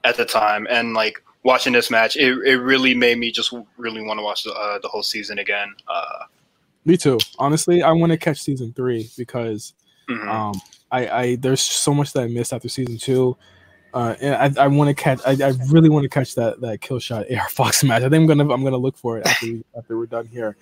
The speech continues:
Speaker 2: But, uh,
Speaker 1: Okay.
Speaker 2: I, again, really strong main event. I, I think this, this proved that Lucha Underground, like, at the time,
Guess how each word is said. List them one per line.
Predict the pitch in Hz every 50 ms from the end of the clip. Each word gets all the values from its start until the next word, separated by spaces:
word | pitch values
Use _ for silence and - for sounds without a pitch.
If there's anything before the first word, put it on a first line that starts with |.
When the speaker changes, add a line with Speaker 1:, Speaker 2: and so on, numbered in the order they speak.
| _ - - - - _ _
Speaker 2:
But, | - 143 131
uh, | 110 135 139 143 139
Speaker 1:
Okay. | 131 170 180
Speaker 2:
I, | - - -
again, | 160 151 180 196 175 151 143 - _ _ _ _ _
really | - 143 190 233 226
strong | - - 214 208 214 208
main | 196 185 185
event. | 180 165 160 156 180 196 - _ _ _ - 127
I, | 123 - _ _
I | - 147
think | 143 - 175 175 147 147
this, | 160 147 - - _ -
this | 151 143 - -
proved | - - - - 175 185 190 185 165 156 143
that | 151 131 -
Lucha | - 156 165 165 - - -
Underground, | 143 156 156 147 147 139 135 131 127
like, | 123 - -
at | 135 -
the | - 120
time, | - - - 151 151 151 143 139 131 127 120